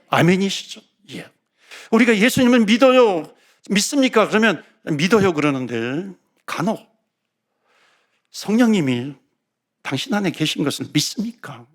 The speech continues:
그러면요, 고개를 갸우뚱하는 분도 있어요. 머리를 긁적긁적하는 분들도 있어요. 평균적으로 보면 여성분들보다도 남성분들이, 이런 분들이 더 많이,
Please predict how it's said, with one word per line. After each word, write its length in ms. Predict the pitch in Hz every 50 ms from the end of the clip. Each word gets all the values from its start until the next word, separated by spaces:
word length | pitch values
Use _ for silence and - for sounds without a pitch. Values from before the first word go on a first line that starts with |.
| _ _ _
그러면요, 420 | - - 170 175 180 139 113 123 117
고개를 400 | - - 143 127 151 143 139 135
갸우뚱하는 640 | - - - - 151 143 - - - 143 151 147 127
분도 260 | - 127 110 - 165
있어요. 300 | 156 151 - - - _ _ _ _ _ _ - - - -
머리를 400 | - 165 156 - 226 226 196 185
긁적긁적하는 800 | - - 196 - - 269 - 226 - - - - - - 180 170
분들도 360 | 135 - 165 151 - - - 139 - - - _
있어요. 420 | - 190 - - - - - 143 - - _ _ _ _ _ _ _ _ _ _ _ _ _ _ _ _ _ -
평균적으로 540 | - 214 220 220 233 202 226 202 185 180 175
보면 320 | 180 214 220 190 165 143
여성분들보다도 880 | 135 147 143 - 208 196 190 226 190 190 185 156 160 - 214 190 165 151
남성분들이, 640 | 135 143 135 156 - - - 208 - - 190 160 147
이런 220 | 143 139 175 202
분들이 280 | 240 185 180 156 147 143
더 120 | - -
많이, 340 | 170 139 - 175 180 127 131